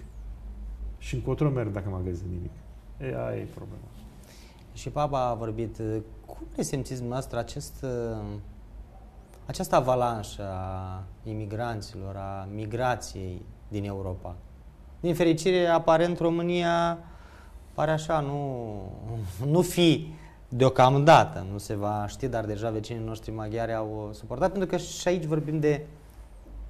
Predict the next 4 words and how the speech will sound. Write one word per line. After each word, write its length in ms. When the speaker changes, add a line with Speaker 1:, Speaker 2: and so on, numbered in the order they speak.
Speaker 2:
religii 580
și 180
religii. 520
Filozof, 460